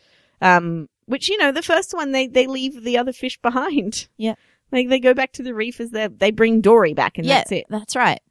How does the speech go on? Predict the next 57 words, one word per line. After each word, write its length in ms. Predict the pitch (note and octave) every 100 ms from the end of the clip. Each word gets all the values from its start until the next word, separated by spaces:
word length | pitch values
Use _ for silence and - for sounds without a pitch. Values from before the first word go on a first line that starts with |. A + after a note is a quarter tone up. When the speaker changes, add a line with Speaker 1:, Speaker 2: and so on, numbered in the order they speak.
| _ _ G#3
Speaker 2:
And 100 | G3+
they 80 |
leave 200 | G3+ G3+
the 80 | G#3
others 180 | G3 G3
behind 340 | - F3+ F3 F#3+
and 140 | F#3
it's 120 | -
okay. 420 | G3+ - B3 G3 -
Like, 200 | E3+ - _ _ -
they 100 | F#3
had 160 | F#3
an 60 | G3+
adventure 360 | G3 E3+ - G3
together 400 | - E3 G#3+ A3+
and 340 | F3+ F#3 - - -
now 220 | F#3 F#3+
we 120 | G3+
all 100 | G#3
move, 200 | G#3+ A3 _ _
move 240 | - A3 A3
on 280 | C4 F3+ F#3+
back 140 | - F#3
to 80 | F#3+
our 100 | G3
own 140 | A3+
lives. 440 | G3 - G#3 - - _ _ _ _ _ -
Speaker 1:
I 100 | G#3+
did 80 | B3+
Speaker 2:
Yeah. 60 | C4
Speaker 1:
like 160 | C#4
seeing 320 | - A#3+ G#3
that, 160 | G3 - -
like, 280 | E3+ - _ _ -
all 140 | A3+
the 80 | C#4+
fish 280 | - C4+ B3+
in 100 | A3+
the 80 |
class 460 | - A3 G3+ C#4+ -
were 60 | B3
the 140 | A#3+
same 280 | - G#3 G#3+
fish 360 | - G3+ -
'cause 160 | - C4+
I 80 | A3
Speaker 2:
Yeah. 60 |
Speaker 1:
remember 280 | A3+ A3+ C4+
that 160 | A#3+ G#3+
little 180 | G#3+ A3
pink 300 | - F#3+ -
one 280 | A3 A#3+ A#3+
that, 160 | -
like, 180 | G3 -
squirts. 480 | - - G3+ G#3+ -
Speaker 2:
Yeah, 220 | A3 G3
yeah. 300 | F3+ F#3 D#3